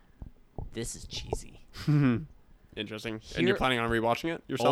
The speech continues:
Speaker 1: Oh, yes. Oh,
Speaker 2: Hmm.
Speaker 1: I'm very excited.
Speaker 2: Hmm.
Speaker 1: So, hold on. Let me see if I can, I'm gonna, don't look right now 'cause I, I don't,
Speaker 2: 'Kay.
Speaker 1: I don't want it to reveal.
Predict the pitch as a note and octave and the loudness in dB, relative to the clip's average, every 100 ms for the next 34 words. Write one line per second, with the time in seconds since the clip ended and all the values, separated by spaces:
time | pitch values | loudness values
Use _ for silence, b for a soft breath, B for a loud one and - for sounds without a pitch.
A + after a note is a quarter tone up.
0 | C#3 C#3+ C#3 B2 G#2+ F#2+ - - - _ | 6 6 6 2 -2 -6 -8 -8 -12 _
1 | _ - A#2+ B2 C#3 A#2 A2+ A#2+ F#2+ - | _ -6 0 0 -2 -6 -4 -4 -6 -12
2 | F2 F2 - - A2+ - - - - _ | -12 -12 -10 -6 -6 -6 -16 -18 -20 _
3 | _ - b b b _ - _ - - | _ -20 b b b _ -20 _ -14 -6
4 | C3+ A2 B2 A2 G#2 B2+ C3+ C3+ B2 - | -6 -6 -10 -14 -12 -12 -12 -12 -12 -12
5 | A2 G#2+ G2+ F#2+ - _ _ _ G#2 G2 | -16 -16 -18 -20 -20 _ _ _ -20 -20
6 | F#2+ _ _ _ _ _ _ _ _ _ | -20 _ _ _ _ _ _ _ _ _
7 | _ _ - A#2+ C3+ _ _ A#2+ A#2+ - | _ _ -16 -16 -16 _ _ -8 -8 -8
8 | G#2+ G2+ F#2+ G#2 G2+ - B2+ - A#2 A2 | -16 -16 -16 -18 -18 -14 -14 -10 -4 -4
9 | A#2 - A#2 B2 B2 C3 C3 C3+ - - | -4 -12 -12 -10 -10 -8 -8 -10 -12 -14
10 | A#2 A2+ F#2 G#2+ B2+ A2 F2+ - | -14 -14 -18 -18 -16 -14 -12 -12